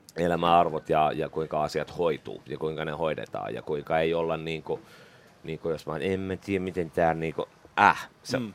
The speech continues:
Speaker 1: nouse pystyy, hoida homma.
Speaker 2: Mm.
Speaker 1: Ja tota, ja sama juttu niinku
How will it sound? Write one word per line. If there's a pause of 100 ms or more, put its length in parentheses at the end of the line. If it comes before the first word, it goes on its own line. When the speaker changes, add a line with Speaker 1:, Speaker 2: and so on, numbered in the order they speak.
Speaker 1:
nouse
pystyy, (200)
hoida
homma. (180)
Speaker 2:
Mm.
Speaker 1:
Ja
tota, (760)
ja
sama
juttu
niinku